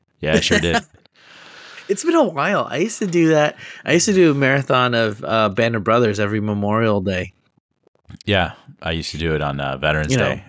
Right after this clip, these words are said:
Speaker 1: and,
Speaker 2: pre-kids,
Speaker 1: um,
Speaker 2: pre-kids.
Speaker 1: pre-kids. Yeah, when we could do that, when we had the time, when it was like, "Hey, sorry, ladies, you gotta go." Um, but yeah, it, it popped. They, both of those popped up on, um,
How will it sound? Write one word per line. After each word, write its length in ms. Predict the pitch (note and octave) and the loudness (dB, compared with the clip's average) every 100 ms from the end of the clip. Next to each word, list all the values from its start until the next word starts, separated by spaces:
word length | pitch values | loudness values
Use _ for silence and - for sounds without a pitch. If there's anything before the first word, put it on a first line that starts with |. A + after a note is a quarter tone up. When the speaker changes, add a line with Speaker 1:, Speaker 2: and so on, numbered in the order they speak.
| - | -6
Speaker 1:
and, 260 | D#2+ D#2 | -2 -2
Speaker 2:
pre-kids, 640 | D2 E3+ C#2+ A#2+ C#2 C2 - | 2 2 2 -2 -2 -8 -12
Speaker 1:
um, 80 | _ | _
Speaker 2:
pre-kids. 600 | C#3 B2+ G2 F2 - - | -6 -4 -6 -6 -6 -2
Speaker 1:
pre-kids. 560 | G#2+ F2+ E2+ D2+ - - | -2 0 -2 -2 -6 -6
Yeah, 240 | D#2 C#2 D2 | -4 -4 -4
when 140 | D2+ | -4
we 100 | D2+ | -4
could 160 | D#2+ C#2 | -6 -6
do 100 | C#2+ | -4
that, 220 | C#2+ - | -4 -4
when 80 | D2+ | -6
we 80 | |
had 80 | D2+ | -4
the 80 | D2 | -6
time, 400 | - C#2 D2 D2 | -4 -2 -2 -6
when 160 | D2 C2+ | -8 -8
it 40 | |
was 140 | C#2+ | -8
like, 240 | D2+ C#2+ C#2 | -6 -6 -4
"Hey, 320 | D#2+ E2+ D#2 _ _ _ _ _ _ _ | -2 -2 -4 _ _ _ _ _ _ _
sorry, 320 | - E2+ E2 | -4 0 0
ladies, 460 | D#2 D#2 D#2 - - _ _ | 0 -2 -2 -6 -8 _ _
you 140 | C2 | -6
gotta 180 | C2+ D2 | -4 -2
go." 300 | D2 D2 - _ _ _ _ - - - - - _ _ _ _ | 0 -2 -4 _ _ _ _ -20 -18 -16 -16 -20 _ _ _ _
Um, 480 | F2 E2+ D#2 D2+ C2+ _ _ _ - | 0 0 0 -4 -8 _ _ _ 0
but 300 | G2 - _ _ _ _ _ - | 0 0 _ _ _ _ _ -4
yeah, 220 | F2+ E2 | -2 -2
it, 200 | E2 - | -4 -6
it 160 | G2 - | -6 -2
popped. 360 | F#2+ E2+ - | -2 -2 -2
They, 80 | F#2+ | -4
both 300 | D#2 G2 A2+ | 0 0 0
of 60 | E2+ | -2
those 160 | D#2 | -2
popped 300 | - D#2+ - | -2 -4 -2
up 160 | D#2+ D#2 | -4 -2
on, 240 | D2 D2 | -2 -2
um, 360 | C#2+ C#2 C2+ | -4 -6 -8